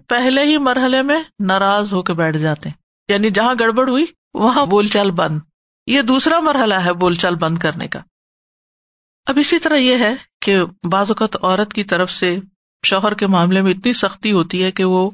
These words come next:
شوہر کو اس کا خاص حق نہیں دیتی، یعنی تعلق قائم کرنے سے روک دیتی، اس کی بات ہی نہیں سنتی، تو یہ بھی نشوز میں آتا ہے۔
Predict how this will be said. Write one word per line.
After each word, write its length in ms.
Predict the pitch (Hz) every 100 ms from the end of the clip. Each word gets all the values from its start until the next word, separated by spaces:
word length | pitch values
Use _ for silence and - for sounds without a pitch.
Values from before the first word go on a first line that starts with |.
| -
شوہر 380 | - 196 220 226 -
کو 160 | 190 190 208 _ -
اس 160 | 196
کا 120 | - 214
خاص 360 | 214 214 -
حق 180 | 226 214
نہیں 120 | 214 196
دیتی، 300 | 165 156 170 - _ _ _ _ _ _ _ -
یعنی 200 | 185 190 - _
تعلق 400 | - 202 233 269
قائم 220 | - 202 208
کرنے 260 | 196 196
سے 140 | 190 180
روک 220 | 165 151
دیتی، 260 | 151 - 165 - _ _ -
اس 160 | 214
کی 80 | -
بات 260 | 196 196 202
ہی 60 | 226
نہیں 140 | 208
سنتی، 420 | 190 165 165 160 - _ _ _ _ _ _ _ _ _ -
تو 60 | -
یہ 160 | 202
بھی 120 | 240 240
نشوز 420 | 185 - 170 175
میں 100 | 165
آتا 240 | 143 -
ہے۔ 160 | 147